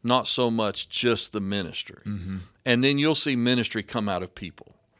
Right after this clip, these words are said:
Speaker 1: And that's what Jesus did. He took twelve, he supported them, and look what happened.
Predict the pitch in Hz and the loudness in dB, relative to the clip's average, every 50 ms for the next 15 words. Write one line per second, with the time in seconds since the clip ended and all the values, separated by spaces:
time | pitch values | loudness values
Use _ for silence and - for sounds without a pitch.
0 | _ _ _ - 127 151 190 196 - - 147 110 104 104 113 113 107 95 98 - | _ _ _ -4 0 2 2 2 2 2 0 0 0 -2 -4 -4 -4 -4 -8 -6
1 | - 107 117 127 127 123 - 160 175 - - - 110 101 95 90 90 101 110 - | -4 -2 -2 -2 -4 -4 -6 -6 -6 -6 -4 -2 0 0 0 -2 -4 -6 -8 -14
2 | _ _ _ _ _ _ _ _ - 113 117 - - 110 - - 143 147 143 143 | _ _ _ _ _ _ _ _ -6 -4 -2 -2 -4 -4 -4 -2 0 2 2 2
3 | 127 113 113 110 104 101 95 98 - _ _ _ _ - 104 110 117 127 123 - | 0 0 -2 -2 -2 -2 -4 -6 -10 _ _ _ _ -6 -4 0 0 0 0 0
4 | 110 113 104 101 110 101 98 - - 73 - | -2 -2 -2 0 -2 -2 -2 -4 -10 -16 -18